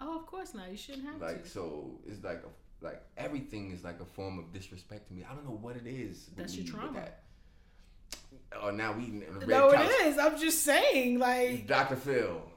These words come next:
Speaker 1: it's part
Speaker 2: I
Speaker 1: of it.
Speaker 2: know that you know.
Speaker 1: It's a part of
Speaker 2: That's
Speaker 1: it.
Speaker 2: your trauma.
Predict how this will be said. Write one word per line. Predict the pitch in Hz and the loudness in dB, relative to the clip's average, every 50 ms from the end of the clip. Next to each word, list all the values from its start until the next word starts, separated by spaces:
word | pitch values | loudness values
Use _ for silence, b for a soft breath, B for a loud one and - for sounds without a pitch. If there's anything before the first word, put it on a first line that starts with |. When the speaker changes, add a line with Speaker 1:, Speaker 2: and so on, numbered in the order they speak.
| - | -10
Speaker 1:
it's | - 202 190 208 | -8 -8 -8 -8
part | - - 269 254 - 196 | -6 -4 -2 2 4 6
Speaker 2:
I | 240 262 | 6 6
Speaker 1:
of | 254 | 6
it. | 220 | 6
Speaker 2:
know | 220 240 214 170 139 131 127 | 6 8 8 6 6 6 0
that | 123 120 117 117 117 120 | 0 0 0 0 -2 -4
you | 156 214 269 294 | -6 -6 -4 0
know. | 285 262 269 277 269 240 170 120 - - | 4 4 8 8 8 8 8 4 0 0
Speaker 1:
It's | 214 226 240 254 | 0 0 2 2
a | 269 269 | 0 0
part | 269 - 349 392 571 659 622 523 | 0 -2 -2 -2 0 0 0 0
of | 254 220 | 0 -2
Speaker 2:
That's | 196 - - - - - | -2 -2 -2 -2 -2 -2
Speaker 1:
it. | |
Speaker 2:
your | 180 185 185 | -2 -2 -2
trauma. | 175 175 151 127 95 85 82 69 - | -2 0 0 0 0 -2 -4 -8 -8